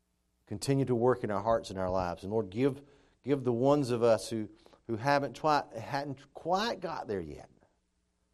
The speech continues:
haven't quite fully committed, Lord. Um, I ask you, dear God, for a wrestling of your Spirit and a convincing of your Spirit, Lord, that would allow them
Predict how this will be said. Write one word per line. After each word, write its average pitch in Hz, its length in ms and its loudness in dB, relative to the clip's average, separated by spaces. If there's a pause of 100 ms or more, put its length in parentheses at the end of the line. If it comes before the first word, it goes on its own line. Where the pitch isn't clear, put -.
haven't 117 380 -4
quite 170 480 2 (520)
fully 175 220 2
committed, 107 520 -8
Lord. 71 240 -12 (880)
Um, 85 280 -10
I 120 200 4
ask 127 220 -2
you, 131 60 -8
dear 120 140 0
God, 117 380 4
for 110 280 0 (340)
a 104 120 -2
wrestling 127 680 4
of 117 140 4
your 110 100 -2
Spirit 131 480 -2
and 101 200 -4
a 95 60 -2
convincing 107 760 -4
of 101 120 -2
your 98 120 -2
Spirit, 120 380 -2
Lord, 98 240 -4
that 95 140 -4
would 92 140 -6
allow 98 320 2
them 107 360 -2